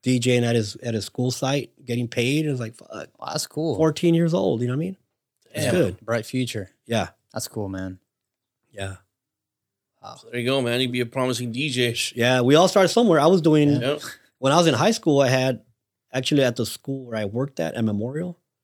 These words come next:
Speaker 1: I had a contract with them, a yearly contract. And I was a, I was a sophomore.
Speaker 3: Yeah.
Speaker 1: But I did all their dances.
Speaker 3: Wow.
Speaker 1: So it was like five, six dances a year.
Speaker 3: Yeah, you always had money then.
Speaker 1: Yeah.
Speaker 3: That's cool, man.
Speaker 1: Yeah.
Speaker 3: That's a good
Speaker 2: Badass.
Speaker 3: gig.
Speaker 2: Yeah.
Speaker 3: Yeah.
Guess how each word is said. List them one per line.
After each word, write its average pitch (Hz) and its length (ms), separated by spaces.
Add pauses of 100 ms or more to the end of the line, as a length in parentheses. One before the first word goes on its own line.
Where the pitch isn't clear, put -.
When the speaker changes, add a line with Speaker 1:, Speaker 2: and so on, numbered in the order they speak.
(320)
Speaker 1:
I 113 80
had 139 160
a 98 60
contract 123 480
with 104 160
them, 101 160
a - 40
yearly 110 240
contract. 117 480
And 117 80
I 135 80
was 131 200
a, - 80
I 127 80
was 156 120
a 98 60
sophomore. 98 600 (260)
Speaker 3:
Yeah. 127 260
Speaker 1:
But 123 100
I 131 80
did 143 180
all 151 220
their 160 120
dances. 127 640 (480)
Speaker 3:
Wow. 127 320
Speaker 1:
So 110 160
it - 20
was 123 80
like 117 160
five, 135 200
six 123 180
dances 127 320
a 123 60
year. 127 300 (1000)
Speaker 3:
Yeah, 139 160
you 139 140
always 202 200
had 143 140
money 120 260
then. 117 200
Speaker 1:
Yeah. 120 200
Speaker 3:
That's 135 180
cool, 180 260
man. 139 300
Speaker 1:
Yeah. 110 120 (360)
Speaker 3:
That's - 120
a - 40
good - 160
Speaker 2:
Badass. 127 80
Speaker 3:
gig. 160 280 (280)
Speaker 2:
Yeah. 110 240 (240)
Speaker 3:
Yeah. 123 200